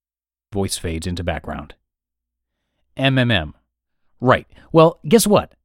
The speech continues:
None of this matters because you won't even be driving to work anymore. That's a sucker's move. Y'all are moving to a smaller house within eight miles of your workplace and biking to work from now on. As a bonus, that's right next to the university where Josephine teaches,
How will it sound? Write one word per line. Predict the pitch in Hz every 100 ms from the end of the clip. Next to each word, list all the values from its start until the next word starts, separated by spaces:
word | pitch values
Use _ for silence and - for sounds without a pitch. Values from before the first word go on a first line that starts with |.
| _ _ _ 139
None | 156
of | 233
this | 196 160
matters | 170 165 151
because | - 117 139 135 - -
you | 127
won't | 165 226
even | 202
be | 170
driving | 110 127 160 170 147
to | 120
work | 107 139 139
anymore. | 113 95 78 76
That's | 107
a | 175
sucker's | - 170 - 127
move. | 127 131 82 - _ _ _ _ _ -
Y'all | 208 240
are | 196
moving | 185 170
to | 139 113
a |
smaller | - 135 143 202 180
house | 131 127 - - _
within | - 120 117 135
eight | 185
miles | 156 139 139 120
of |
your | 117
workplace | 107 107 - 104 98 - _ -
and | 113 98
biking | 131 131 113
to | 95
work | 95 90 85
from | 95
now | 92 82
on. | 76 90 _ _ _ _ _ -
As | 160
a |
bonus, | 135 196 165 - - _ _ _
that's | - -
right | 131 113
next | 117
to | -
the | 127
university | 143 151 180 - 127
where | 123
Josephine | 131 131 131 151 185
teaches, | 185 254 240 101 -